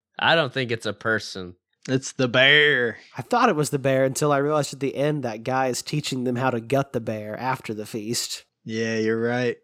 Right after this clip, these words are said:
Speaker 3: I think it's a person, 'cause on the top-down shot, it kinda looks like a torso to me. But it's, like, pulsating and kinda blurry, so it's hard to tell.
Speaker 2: They hollowed out a lot of the people and stuffed 'em with fruit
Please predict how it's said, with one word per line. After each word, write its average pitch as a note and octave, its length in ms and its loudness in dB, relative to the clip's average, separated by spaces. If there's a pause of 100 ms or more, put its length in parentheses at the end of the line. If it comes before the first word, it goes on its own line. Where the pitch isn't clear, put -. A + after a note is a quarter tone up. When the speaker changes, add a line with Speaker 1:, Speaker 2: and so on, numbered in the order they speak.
Speaker 3:
I - 100 -6
think - 220 2
it's - 160 2
a F3+ 40 2
person, D#3 540 0
'cause D3+ 180 -2
on E3+ 100 2
the D#3+ 80 2
top-down E3 720 0
shot, A#2 360 -4
it - 100 -16
kinda F3 300 -2
looks D3+ 260 -6
like C3 140 -4
a A#2 60 -6
torso C#3 540 0
to G#2+ 100 -6
me. G#2 360 -8 (260)
But D#3 120 2
it's, D#3+ 160 2
like, B2 160 -2
pulsating C3+ 560 0
and C3 120 -2
kinda D3 220 0
blurry, B2 400 0
so A2 200 -6
it's - 140 -12
hard C#3 200 -2
to A#2 80 -12
tell. - 520 -8
Speaker 2:
They A#2 180 0
hollowed C#3+ 420 6
out E3 280 4
a D3+ 60 2
lot A#2+ 260 4
of A2+ 100 -2
the A2 100 -6
people C3+ 420 -2
and A2+ 120 -4
stuffed - 480 -2
'em B2+ 120 -2
with A2+ 380 -2
fruit D3 540 2